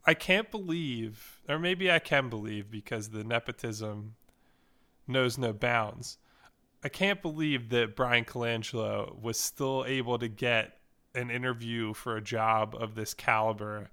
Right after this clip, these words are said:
in spite of the fact that the last we saw him in an N B A context, he was attached to the leaking of private medical information,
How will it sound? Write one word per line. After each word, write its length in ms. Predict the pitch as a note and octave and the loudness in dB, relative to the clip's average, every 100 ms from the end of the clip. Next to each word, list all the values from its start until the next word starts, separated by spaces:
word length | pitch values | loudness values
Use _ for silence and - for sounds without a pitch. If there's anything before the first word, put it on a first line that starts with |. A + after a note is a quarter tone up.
| - - - - _ - | -20 -20 -20 -20 _ -6
in 180 | C#3 A#2+ | -4 -2
spite 380 | - - C#3+ D3 | -4 2 2 2
of 100 | C#3 | 0
the 80 | |
fact 560 | C#3 - A#2+ A#2 G#2+ _ | -2 6 8 8 4 _
that 300 | A#2+ A2 - - _ C3 | 0 0 -2 -14 _ -8
the 120 | B2+ | 0
last 440 | C3 C3 C#3 - - _ C3+ | 4 6 4 -2 -10 _ -6
we 140 | C#3 | -4
saw 340 | - C#3 C3+ | 4 6 8
him 380 | B2+ A#2 A2 A2 | 6 0 -2 -4
in 80 | G#2+ | -6
an 120 | A2 | -2
N 160 | A2+ A#2 | -2 0
B 140 | A#2 | -2
A 60 | G#2+ | -2
context, 880 | - A2+ A#2 A#2 G#2+ G#2 - - - _ _ _ _ _ _ _ _ _ _ | 0 2 0 -2 -8 -8 -12 -16 -16 _ _ _ _ _ _ _ _ _ _
he 720 | - C#3 C3 B2+ B2+ B2 A#2 - | -8 -4 0 0 2 2 0 -2
was 260 | A#2 A#2+ A#2 | -2 0 0
attached 600 | A#2 - C#3 D3 - - | 0 8 10 10 4 -4
to 400 | - C3 B2+ B2 | 0 0 2 0
the 140 | A#2+ | 0
leaking 580 | A2 B2+ B2+ - B2 A#2+ | -2 -2 -2 0 0 0
of 260 | A#2 A2 - | -2 -2 2
private 460 | C#3 A2 G#2 G#2 | 4 4 2 -4
medical 440 | A2 C#3+ D#3 - D#3 | 4 4 4 -2 -6
information, 880 | C#3+ D3+ C#3+ D3 D3 D3+ C#3+ C#3 | -6 -8 -4 -4 -4 -6 -6 -10